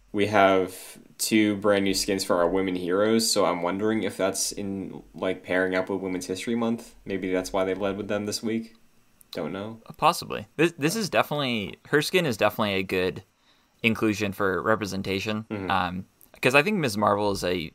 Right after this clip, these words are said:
Speaker 2: very important character in Marvel now, especially through this game. I think
Speaker 1: Yeah.
Speaker 2: it kind of opened a lot of people's eyes,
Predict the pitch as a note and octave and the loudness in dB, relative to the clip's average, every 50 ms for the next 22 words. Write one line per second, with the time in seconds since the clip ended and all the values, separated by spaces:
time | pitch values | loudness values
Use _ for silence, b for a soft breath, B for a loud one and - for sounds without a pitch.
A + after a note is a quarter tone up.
0 | _ _ - A2+ G#2 G2+ F#2+ F#2 - - E2 C#2+ F2 F#2 - E2 F2 - - F#2 | _ _ 2 2 2 2 2 -2 -4 -4 -4 -4 -4 -6 -8 -8 -8 -6 -8 -6
1 | F2+ E2 - _ - G2+ G2 F#2+ F#2 F#2 F2+ - b b b b b b b b | -6 -8 -10 _ -6 -4 -4 -2 -2 -4 -6 -8 b b b b b b b b
2 | b b b b b - G2+ G#2 G#2+ G2+ F#2+ G2 G2 F2+ F#2 F#2 F#2 F#2 - - | b b b b b 2 4 6 6 6 4 0 -2 -2 0 0 0 0 0 2
3 | - D3 D#3+ - A#3+ E3 - - B2 A#2 G#2 G2 G2 G2 - - E2 F#2 F#2+ G2+ | 2 2 2 2 0 -2 0 0 0 2 2 2 0 -2 -2 -4 -4 -4 -2 -4
4 | G#2+ A2+ - - - G2+ - A2+ G#2+ G#2 G2+ - G2 F#2+ E2 E2 G2 - F#2 F#2+ | -4 -6 -10 -8 -8 -4 -4 -2 -2 -4 -2 -2 -2 0 0 -2 -2 -2 -4 -6
5 | F#2 G2 - - - G2+ F#2+ F2+ F2+ - F#2+ F2+ E2+ G2 F2+ D#2 E2 E2+ F2+ F#2 | -6 -8 -8 -4 0 2 2 2 2 0 -6 -6 -6 -4 -4 -2 -2 -2 -2 -2
6 | - - - | -4 -6 -10